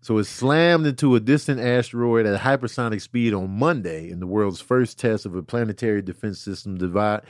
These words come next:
designed to prevent a potential doomsday meteorite collision with Earth.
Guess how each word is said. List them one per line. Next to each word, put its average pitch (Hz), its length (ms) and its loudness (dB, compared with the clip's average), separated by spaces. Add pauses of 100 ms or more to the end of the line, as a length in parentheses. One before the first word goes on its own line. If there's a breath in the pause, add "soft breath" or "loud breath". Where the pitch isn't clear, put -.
(120)
designed 143 480 2
to 117 120 -4
prevent 107 520 -2 (320 soft breath)
a 98 100 -6
potential 117 460 -4
doomsday 101 580 0
meteorite 95 600 -2
collision 90 380 -6
with 82 160 -12
Earth. 78 260 -10